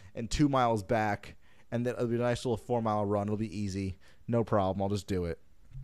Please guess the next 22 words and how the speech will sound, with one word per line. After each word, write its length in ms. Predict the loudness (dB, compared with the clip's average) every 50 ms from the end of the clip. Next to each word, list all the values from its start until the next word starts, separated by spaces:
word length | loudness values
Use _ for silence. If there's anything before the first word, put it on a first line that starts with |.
| -14 -14 -16 -18 -18 -16 -16 -16 -16 -12 4 6
I 80 | 6
got 120 | 8 10 8
a 80 | 8
mile 440 | 6 6 6 8 8 10 10 10 8
and 80 | 8 8
a 40 | 8
half 300 | 6 6 4 4 4 4
out, 140 | 4 4
and 80 | 4 4
I 100 | 2 0
had 100 | 0 0
to 60 | 0
stop. 640 | -2 0 0 0 -2 0 0 -2 -2 -2 8 10 10 10 10 -2 -20 -20 -20 -20 -20 -20 -20 -20 -20 -20 -20 -20 -20 -20 -20 -20 -20 -20 -20 -20 -20 -20 -20 -20 -20 -20 -20 -20 -20 -20 -20 -20 -20 -20 -6 2
I 100 | 2 2
c-, 200 | 4 4 0 0 0 -4 -8 -10 -12 -12 -12 -20 -20 -20 -20 -20 -20 -20 -20 -18 -16
<laughs> 60 | -16 -16 -16 -16 -20 -20 -20 -20 -4 0
'cause 140 | 2 2
I, 180 | 4 2 2 0 0 -6
I, 220 | -2 2 2 4 6
I 120 | 6 4 6
just 200 | 6 2 2 -2 -8 -12 -2
couldn't 560 | 0 4 8 8 8 8 6 2 0 -4